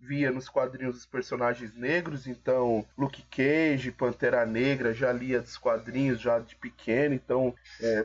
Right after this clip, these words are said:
procurava comprar os gibis que tinham esses personagens negros, né, o Falcão,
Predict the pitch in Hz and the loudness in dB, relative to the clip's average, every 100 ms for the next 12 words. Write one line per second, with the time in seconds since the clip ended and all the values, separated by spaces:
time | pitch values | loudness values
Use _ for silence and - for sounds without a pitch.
0 | - 151 143 156 147 165 175 175 147 151 | 0 -2 2 4 4 4 2 0 2 2
1 | 151 165 156 139 151 190 - 190 - 160 | 2 2 -2 -2 -2 -4 -6 -12 -4 -2
2 | 160 - - 160 - 147 143 147 139 127 | -2 -6 -8 -6 0 2 2 -2 -4 -2
3 | 120 113 127 131 - 123 117 - 120 147 | -2 -2 -2 -2 2 0 0 0 2 4
4 | 147 120 | 2 0